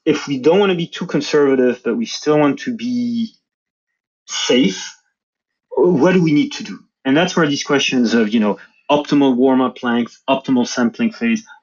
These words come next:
optimal over-dispersed initialization really come in, into play. 'Cause if you're too conservative in your prescriptions, you might make your editor happy, but actually practitioners are gonna have a really hard time following those,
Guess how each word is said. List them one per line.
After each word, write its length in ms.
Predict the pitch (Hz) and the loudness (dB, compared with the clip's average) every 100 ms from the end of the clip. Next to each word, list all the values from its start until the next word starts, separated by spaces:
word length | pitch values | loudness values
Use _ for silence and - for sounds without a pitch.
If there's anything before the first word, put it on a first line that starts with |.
| - | -2
optimal 760 | 147 147 147 131 127 123 120 _ _ - | 0 2 2 4 4 2 0 _ _ 2
over-dispersed 760 | 147 139 127 131 - 120 117 127 | 4 4 2 -2 -2 -2 -2 -4
initialization 920 | 117 - 113 107 110 110 - 107 110 _ _ _ _ _ _ _ _ _ - 120 | -4 -4 -4 -4 -4 -4 -6 -8 -10 _ _ _ _ _ _ _ _ _ -8 0
really 300 | 175 180 151 | 2 2 0
come 420 | 151 127 123 113 - _ _ - | 2 2 2 0 -4 _ _ -4
in, 180 | 120 110 _ - | 0 0 _ -2
into 240 | 135 - | -2 -2
play. 300 | - - 135 _ _ - | -10 -10 -12 _ _ 0
'Cause 140 | 156 | 2
if 160 | 185 185 | 2 2
you're 80 | |
too 140 | - 240 | 2 2
conservative 560 | 220 - 185 165 165 | 2 2 2 2 2
in 80 | 143 | 2
your 100 | 131 | 2
prescriptions, 800 | 120 117 - 220 - 147 147 - _ _ _ _ _ - | 0 -4 0 0 0 -2 -4 -8 _ _ _ _ _ -4
you 120 | 131 | 2
might 180 | 160 156 | 2 2
make 220 | 139 127 | 0 0
your 140 | - | 2
editor 380 | 165 175 - 127 | 2 2 -2 -6
happy, 480 | 107 110 131 175 - _ _ _ - | -6 -8 -8 -8 -10 _ _ _ -2
but 140 | 123 | 2
actually 300 | 156 - 143 | 2 0 -8
practitioners 680 | - 127 - - 135 123 113 | -8 -4 -2 -2 0 2 2
are 80 | 110 | 0
gonna 180 | 120 120 | 2 2
have 100 | 117 | 2
a 80 | |
really 320 | 110 123 135 123 | 2 2 4 4
hard 300 | 117 113 - | 2 0 -2
time 500 | 117 113 107 107 - _ _ _ _ _ | -2 0 0 -2 -6 _ _ _ _ _
following 720 | - - 160 151 135 120 110 107 | -8 -2 2 2 2 2 0 -2
those, 400 | 107 104 101 | 0 -2 -4